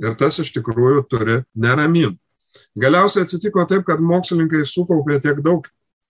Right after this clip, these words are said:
informacijos, kad mes labiau nebežinom, kas yra žmogus, negu žinojom laikais iki mokslų. Mūsų švietimo sistema neugdo žmonių dvasią,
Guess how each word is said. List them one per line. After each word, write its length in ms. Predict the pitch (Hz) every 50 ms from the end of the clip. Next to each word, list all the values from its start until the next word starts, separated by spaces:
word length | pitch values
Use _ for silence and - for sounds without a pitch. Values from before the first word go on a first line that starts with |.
| _ -
informacijos, 960 | 127 127 127 123 - 151 143 139 170 202 214 214 202 - 151 135 127 123 -
kad 180 | - 131 135
mes 220 | 147 151 156 151 -
labiau 320 | 139 139 143 160 170 175
nebežinom, 640 | 165 160 143 131 135 135 131 147 156 160 160 151 135
kas 240 | - 156 147 - - 147
yra 180 | 143 139 139
žmogus, 640 | 131 131 131 123 120 110 117 143 165 170 - - _ _ _ _ _ _ _ _ _ _ _ _ -
negu 400 | 139 160 170 165 175 175 202 185
žinojom 720 | 170 190 180 160 139 123 110 107 110 120 135 143 151 - _ _
laikais 640 | 101 110 113 113 110 104 - - 117 107 107 - -
iki 200 | 107 - - 127 139
mokslų. 580 | 151 160 165 165 165 165 143 - - - - - _ _ _ _ _ _ _ _ _ -
Mūsų 300 | 123 156 175 - 202 175
švietimo 520 | - - 147 139 135 - 185 180 185 170 156
sistema 580 | - - 117 117 - - 156 170 170 143 117
neugdo 680 | 113 120 131 127 127 131 139 165 214 233 214 170 151 120 110
žmonių 460 | 110 120 113 110 107 107 110 107 104 98
dvasią, 480 | 101 101 95 92 87 - - - 117